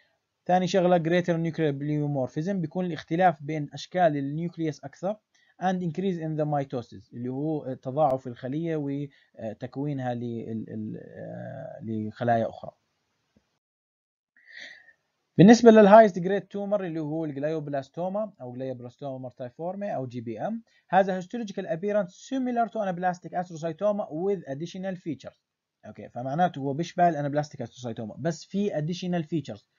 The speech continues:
شو هم الاديشنال فيتشرز؟ اول اديشنال فيتشر موجوده بالجي بي ام، مش موجوده بباقي الاستروسايت، الاستروسايتوما، اللي هي باليسيتنج نيكروسيس. باليسيتنج معناها،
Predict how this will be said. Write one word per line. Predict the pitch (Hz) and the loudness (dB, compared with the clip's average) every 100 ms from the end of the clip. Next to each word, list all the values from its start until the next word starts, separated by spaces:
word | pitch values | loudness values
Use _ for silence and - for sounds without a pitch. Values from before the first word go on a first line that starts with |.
| _ | _
شو | - 294 | -4 0
هم | 240 | 2
الاديشنال | 156 135 123 120 | 0 -2 -4 -8
فيتشرز؟ | 110 101 - - _ _ - _ - | -10 -14 -16 -20 _ _ -20 _ 4
اول | 247 226 | 6 6
اديشنال | 170 185 202 185 165 | 2 -2 -6 -6 -6
فيتشر | 202 180 180 | -8 -6 -6
موجوده | 156 143 170 156 | -6 -6 -6 -6
بالجي | 143 135 120 160 | -8 -10 -8 -8
بي | 143 127 | -8 -8
ام، | 156 | -6
مش | 170 131 | -8 -10
موجوده | 123 120 156 135 | -12 -8 -6 -4
بباقي | 131 147 113 110 107 | 0 0 0 -8 -8
الاستروسايت، | 107 147 156 139 160 170 175 | -6 -6 -6 -4 0 0 -2
الاستروسايتوما، | - 117 120 127 113 117 190 202 - | -8 -8 -8 -10 -12 -4 -2 -2 -4
اللي | 143 147 | -6 -4
هي | 190 196 196 - _ - | -4 -4 -8 -20 _ 2
باليسيتنج | 165 160 - 185 180 190 190 - | 4 4 -4 -8 -8 -10 -10 -14
نيكروسيس. | 156 196 190 147 - _ _ _ _ _ _ _ _ _ _ | -10 -2 -2 -4 -14 _ _ _ _ _ _ _ _ _ _
باليسيتنج | 170 190 165 208 202 208 | 2 2 -2 -4 -4 -6
معناها، | 180 151 180 185 180 196 | -4 -4 -2 -2 -2 -6